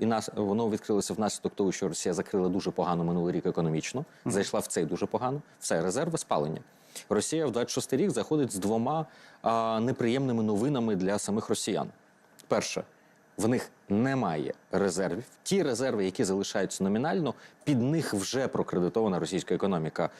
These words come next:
Speaker 1: камаз, е, тридцять сім мільярдів, е, а, вже збитків, е, а, там, по-моєму, в двозначну цифру зросли збитки компанії. А, найбільший забудовник Росії, «Самольот», просить п'ятдесят мільярдів, е, дотування.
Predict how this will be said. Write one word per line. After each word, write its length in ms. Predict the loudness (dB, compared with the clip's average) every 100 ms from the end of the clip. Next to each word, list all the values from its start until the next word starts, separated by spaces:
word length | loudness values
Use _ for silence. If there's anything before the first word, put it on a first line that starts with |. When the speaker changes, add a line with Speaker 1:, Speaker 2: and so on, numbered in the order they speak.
| -18 -20 -6
Speaker 1:
камаз, 520 | 0 2 2 -2 -2
е, 120 | -2
тридцять 560 | 0 0 0 0 -4 -4
сім 440 | -8 -6 -2 0
мільярдів, 640 | 2 2 2 2 0 0 -2 0
е, 40 | 2 2 2 0
а, 460 | 0 0 2 2 0
вже 380 | 0 0 0
збитків, 600 | 0 0 -2 0 -2 -2 0
е, 160 | 0 0 -10 -20 -6
а, 180 | 0 0
там, 280 | 2 2 2
по-моєму, 580 | 2 2 2 2 2 0
в 120 | 0
двозначну 580 | 0 0 0 -2 -2 -2
цифру 340 | -2 -2 0
зросли 320 | 0 -2 -2
збитки 320 | 0 0 -2 -2
компанії. 480 | -2 0 -2 -4 -8 -16 -18 -18 -4
А, 240 | 0 2 2
найбільший 340 | 0 0 -2
забудовник 480 | 0 0 0 0 0
Росії, 280 | -2 0 -2
«Самольот», 480 | 0 0 0 -2 0
просить 320 | 0 0 0
п'ятдесят 500 | 2 2 2 -2 2
мільярдів, 540 | 2 2 2 0 -2 0
е, 200 | 0 2 0 -8 -8
дотування. 680 | 0 0 2 2 2 0 -4